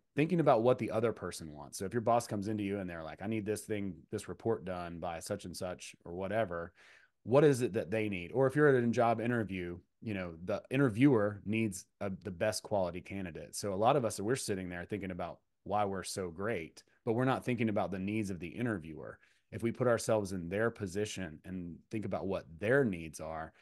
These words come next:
then all of a sudden our answers are gonna change a lot from this, like, sort of, like, proud, braggy, you know, kind of perspective into, you know, "I'm gonna make your life easier."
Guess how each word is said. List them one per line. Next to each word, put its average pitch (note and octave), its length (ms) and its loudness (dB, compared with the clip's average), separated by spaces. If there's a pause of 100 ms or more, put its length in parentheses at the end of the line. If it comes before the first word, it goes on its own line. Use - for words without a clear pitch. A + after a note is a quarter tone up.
(160)
then A2 120 -4
all G#2+ 140 4
of A#2 80 2
a G#2 40 -4
sudden A2+ 260 0
our F2 400 -4
answers G#2+ 400 -6
are E2+ 60 -10
gonna D2+ 160 -12
change G2+ 380 -4
a F2+ 60 -4
lot D#2 300 -8
from F2 220 -10
this, - 180 -12
like, D#2+ 320 -10 (420)
sort G#2 280 -2
of, F2 220 -4
like, D#2+ 260 -8 (720)
proud, G2+ 580 2
braggy, G2 760 -2 (180)
you G#2+ 140 -6
know, F#2+ 120 -6
kind G2 220 -6
of F#2 140 -8
perspective G#2 680 -2
into, G2 640 -4
you F#2+ 100 -4
know, F2 300 -8 (140)
"I'm G#2+ 260 -2
gonna G2+ 200 -2
make F#2+ 360 -4
your G#2 180 2
life D#2+ 300 -2
easier." D2 500 -12